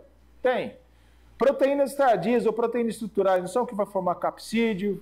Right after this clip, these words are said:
formar tegumento, envelope? Tem. O que que falta fazer, então? Montar, chamada morfogênese ou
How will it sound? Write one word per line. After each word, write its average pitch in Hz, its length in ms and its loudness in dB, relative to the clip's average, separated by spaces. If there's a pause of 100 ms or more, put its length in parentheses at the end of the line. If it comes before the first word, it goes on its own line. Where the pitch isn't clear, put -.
(160)
formar 170 380 2
tegumento, 190 680 0
envelope? 180 640 2 (600)
Tem. 233 260 2
O 123 60 -12
que 269 100 0
que 269 120 -2
falta 208 340 2
fazer, 165 320 -2
então? 131 400 -4 (1300)
Montar, 151 760 2
chamada 147 380 -2
morfogênese 208 840 0
ou 233 420 2